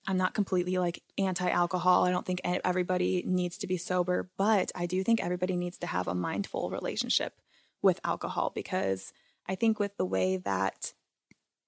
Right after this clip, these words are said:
the media portrays alcohol, um, it has become really normalized to, yeah, really go overboard,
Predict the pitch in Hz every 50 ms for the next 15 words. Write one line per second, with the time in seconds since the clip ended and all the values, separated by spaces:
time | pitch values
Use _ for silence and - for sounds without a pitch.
0 | _ _ - 214 214 254 277 254 269 262 - 240 - - 240 233 226 - 214 208
1 | 208 - 202 185 190 202 196 196 190 190 190 - - - 185 190 185 180 185 180
2 | - - - 254 233 220 220 208 - - - 214 202 - 208 202 202 196 185 190
3 | 202 208 202 190 185 190 208 240 254 220 185 185 190 185 - - _ _ _ -
4 | - - 190 190 185 185 185 180 180 175 _ _ _ _ _ _ _ _ _ _
5 | - 415 320 214 185 185 _ - _ _ - - 196 190 233 269 285 285 254 254
6 | 240 220 - 185 180 190 196 190 190 185 180 180 180 180 175